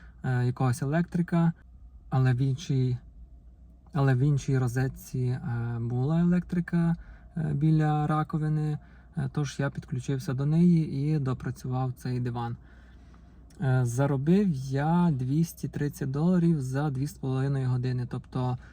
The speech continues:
можна порівняти, е, заробіток на Дордаші. Е, хай це буде в моєму районі, е, десь плюс-мінус, якщо гарний дуже день, це буде двісті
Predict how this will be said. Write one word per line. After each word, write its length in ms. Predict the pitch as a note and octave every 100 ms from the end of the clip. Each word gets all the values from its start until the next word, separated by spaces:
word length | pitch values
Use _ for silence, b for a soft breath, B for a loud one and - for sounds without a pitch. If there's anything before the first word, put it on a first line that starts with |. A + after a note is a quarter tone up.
| B
можна 260 | C#3+ D3+ C#3+
порівняти, 840 | D3 C3+ C3+ C#3 C3+ - C3 B2+ B B B B -
е, 140 | C3+ B2+
заробіток 600 | C3 C3 B2+ B2+ A#2+ B2
на 400 | C3 B2+ B2 A#2+
Дордаші. 880 | A#2+ C3 B2 C#3 E3+ - G3 G3 G3+ B B B -
Е, 540 | C#3 C3+ C3 B2+ B2 -
хай 160 | C3+ C3
це 180 | -
буде 400 | B2+ C3+ C3 B2+
в 100 | A#2+
моєму 380 | B2+ C3 C3 B2
районі, 560 | B2 B2 B2+ B2 A#2+ B2 B B B -
е, 520 | C3+ B2+ B2 A#2+ A#2+
десь 320 | C3 B2+ C3 B2
плюс-мінус, 760 | C#3+ C3 - C3+ B2+ B2 -
якщо 320 | B2+ - - C3
гарний 480 | B2 C3 C3 C3
дуже 240 | B2+ B2+ C3
день, 360 | C3+ C#3 C3+ B2+
це 180 | C3+ B2+
буде 280 | C3 B2+
двісті 680 | A#2+ B2+ B2+ - - C3 B2+